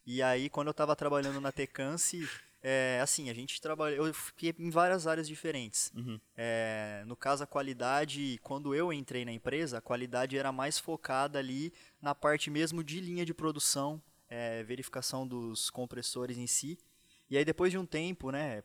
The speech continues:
Speaker 1: acho que depois de um ano que eu tava dentro da empresa, aconteceu que mudou várias pessoas lá dentro, né, os cargos mais altos das diretorias. Então, certos setores da empresa começou a juntar na engenharia da qualidade.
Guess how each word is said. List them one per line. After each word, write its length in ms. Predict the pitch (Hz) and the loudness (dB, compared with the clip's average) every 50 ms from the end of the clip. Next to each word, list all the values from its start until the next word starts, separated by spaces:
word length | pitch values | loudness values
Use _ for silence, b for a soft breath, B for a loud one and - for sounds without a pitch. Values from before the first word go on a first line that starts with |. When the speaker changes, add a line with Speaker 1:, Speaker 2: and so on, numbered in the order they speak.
| _ _ - | _ _ -6
Speaker 1:
acho 220 | 117 113 113 - - | -4 -4 -4 -4 -6
que 160 | - 127 123 | -8 -8 -6
depois 300 | 117 117 - 139 139 120 | -6 -4 -2 -2 -2 -2
de 80 | 123 | -2
um 120 | 143 139 131 | -4 -2 0
ano 140 | 139 143 135 | 0 0 0
que 60 | - | -2
eu 60 | 123 | -2
tava 180 | - 123 117 117 | -2 0 0 0
dentro 220 | 113 120 120 - 123 | -2 -4 -6 -6 -4
da 100 | 120 123 | -4 -4
empresa, 460 | 123 120 - 120 123 139 165 151 135 120 | -4 -2 -4 -2 -2 -2 -2 -2 -4 -6
aconteceu 500 | - 131 127 - 131 120 - - 131 135 | -4 -6 -4 -4 -2 -2 0 0 -2 -2
que 120 | - 147 | -4 -6
mudou 420 | 139 139 135 117 123 127 139 135 120 | -6 -6 -6 -2 0 2 2 0 0
várias 580 | 113 123 131 147 160 160 139 - - - - B B B B B B | 0 0 0 0 0 0 0 0 0 0 -2 B B B B B B
pessoas 500 | - 127 - - - 131 135 135 127 117 | -6 -4 -4 -4 -4 -2 -2 -2 -2 -2
lá 120 | 117 113 110 | -2 -4 -4
dentro, 360 | 101 113 127 143 139 123 120 | -4 -6 -6 -6 -8 -8 -8
né, 100 | 127 123 | -6 -6
os 120 | 117 - | -6 -6
cargos 320 | - - 117 123 123 113 117 | -6 -6 -6 -6 -6 -6 -6
mais 260 | 120 117 120 107 113 | -4 -4 -4 -4 -2
altos 240 | 113 123 123 - 120 | -4 -4 -4 -4 -8
das 260 | 117 113 113 113 110 | -8 -6 -6 -8 -8
diretorias. 800 | 107 117 117 120 117 - 127 120 117 120 139 151 151 - - - b b b - | -8 -8 -8 -8 -6 -4 -4 -4 -2 -4 -4 -2 -2 -2 -2 -2 b b b -14
Então, 240 | 123 117 131 139 135 | -6 -4 -2 -2 0
certos 320 | - - 143 151 151 - | 0 0 0 -2 -2 -4
setores 420 | - 156 147 - 143 143 135 131 | -4 -6 -6 -4 -4 -4 -4 -4
da 80 | 127 131 | -6 -6
empresa 460 | 131 131 - - 131 135 131 143 143 | -8 -8 -4 -2 -2 -2 -2 -2 -4
começou 480 | - - 143 143 143 - - 151 143 147 | -6 -6 -6 -4 -4 -4 -2 0 0 0
a 100 | 143 143 | 0 0
juntar 380 | 131 147 156 156 - 143 139 139 | -2 -6 -8 -6 -4 -4 -4 -4
na 120 | 139 139 | -6 -8
engenharia 280 | 135 131 135 143 139 139 | -8 -6 -6 -4 -4 -4
da 80 | 143 | -4
qualidade. 540 | - - 143 147 151 139 123 110 104 101 101 | -4 -4 -6 -6 -4 -4 -4 -4 -4 -8 -14